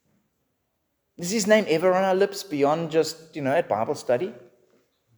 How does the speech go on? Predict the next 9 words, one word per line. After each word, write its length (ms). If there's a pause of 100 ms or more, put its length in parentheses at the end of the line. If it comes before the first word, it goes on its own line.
(460)
where 220
it's 160
safe? 420 (2250)
What 180
is 120
it 100
that 200
you 200
resolve 540